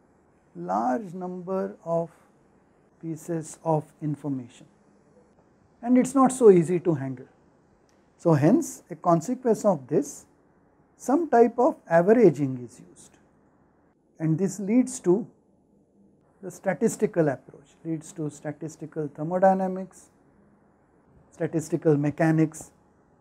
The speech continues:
This is the statistical approach. We are engineers, and engineers, in particular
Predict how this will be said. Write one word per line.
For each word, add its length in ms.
This 160
is 180
the 160
statistical 1300
approach. 540
We 180
are 120
engineers, 800
and 160
engineers, 720
in 160
particular 800